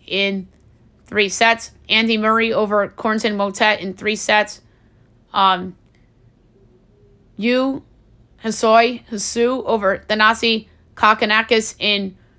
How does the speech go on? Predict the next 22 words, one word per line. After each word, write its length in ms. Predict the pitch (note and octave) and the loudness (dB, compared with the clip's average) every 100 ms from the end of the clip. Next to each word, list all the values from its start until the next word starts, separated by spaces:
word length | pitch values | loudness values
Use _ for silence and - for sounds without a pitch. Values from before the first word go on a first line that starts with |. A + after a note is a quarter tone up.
| _ | _
four 300 | _ G#3 G3+ | _ -6 -6
sets. 420 | - A3+ A3+ - _ _ _ _ - | 0 2 2 -4 _ _ _ _ -2
Nineteen 280 | A#3 A#3 | -2 -2
seed 160 | A#3 A3 | -4 0
Grigor 260 | A3+ A3 G#3+ | 0 0 -2
Dimitrov 460 | G#3+ A3 A3+ A3 | -4 -2 0 0
over 240 | G#3+ G3 - | 0 -2 0
Alex 260 | G#3+ A3 A3 | 2 2 -2
Molchan 460 | A3 G#3+ A3 G#3+ | -6 -4 -2 -2
in 100 | F3+ | -4
five 380 | F3+ - G#3 G#3 | -6 0 0 0
sets. 400 | - G#3+ A3 - _ _ _ | -4 -2 -2 -6 _ _ _
Sixteen 440 | - A#3 - A#3+ A3 | -8 -8 -4 -6 -4
seed 220 | A3+ G3+ | -6 -4
Cam 240 | - A3 | -2 -2
Norrie 260 | G#3+ A3 A3+ | 0 0 0
over 480 | G#3 G3+ G#3 G3+ - _ _ _ _ _ _ _ _ - | 0 0 0 0 -4 _ _ _ _ _ _ _ _ 0
Alexander 720 | A3 A3 A3+ A3+ A3+ G#3 _ _ _ | 0 2 0 2 0 0 _ _ _
Shevchenko 800 | - G#3+ A3+ A#3 A3+ G#3+ G3+ F#3+ _ _ _ - | -10 0 0 2 2 2 2 -2 _ _ _ -4
in 260 | G#3+ G#3 | -2 -2
three 180 | F#3+ F#3+ | -6 -8
sets. 480 | F3+ A3+ A3+ - | 0 2 2 -2